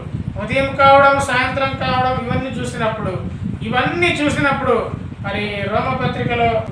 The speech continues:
ఇవన్నీ నీ కార్యాలను గ్ర-, గ్రహించినప్పుడు, ఆ, ఎవరైతే దేవుడు లేడని చెప్పుకుంటారో వారందరూ నిరుత్తరులై ఉన్నారు. నిరుత్తరులు అంటే, నిరుత్తరులు అంటే సమాధానం చెప్పడానికి వారి దగ్గర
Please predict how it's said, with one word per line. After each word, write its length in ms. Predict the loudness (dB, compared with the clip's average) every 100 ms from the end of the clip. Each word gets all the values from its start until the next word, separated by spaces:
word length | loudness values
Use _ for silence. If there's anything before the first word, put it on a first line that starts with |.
| -12 -12 -12 -8 -6 -6
ఇవన్నీ 480 | -4 -4 -4 -4 -4
నీ 260 | -4 -4 0
కార్యాలను 500 | 2 2 2 0 0
గ్ర-, 300 | 2 4 2
గ్రహించినప్పుడు, 1000 | 0 -2 -4 -4 -4 -2 -4 -4 -6 -10 -10 -10 -8 -6 -6
ఆ, 180 | -4 -2
ఎవరైతే 520 | 2 4 4 2 -2
దేవుడు 380 | 2 4 6 4
లేడని 320 | 2 0 0
చెప్పుకుంటారో 880 | -4 -8 -8 -6 -2 0 0 -2 -6 -8 -8 -10 -8
వారందరూ 640 | 0 2 0 -2 -4 -4
నిరుత్తరులై 880 | -4 -6 -8 -4 0 0 0 0 -2
ఉన్నారు. 460 | -2 -2 -2 -2 -4
నిరుత్తరులు 560 | -6 -6 0 2 2
అంటే, 500 | 0 0 0 -2 -4 -8 -8 -10 -8 -8 -8 -10 -8 -8 -10 -8
నిరుత్తరులు 580 | -6 -6 -4 -2 0 0
అంటే 520 | -2 0 0 0 -4 -10 -6 -6 -8 -10 -10 -10 -10 -10 -8
సమాధానం 920 | -6 -2 0 4 4 6 4 4 0 -2
చెప్పడానికి 600 | -2 -2 0 0 -2 2
వారి 220 | 4 6
దగ్గర 400 | 4 0 0 -2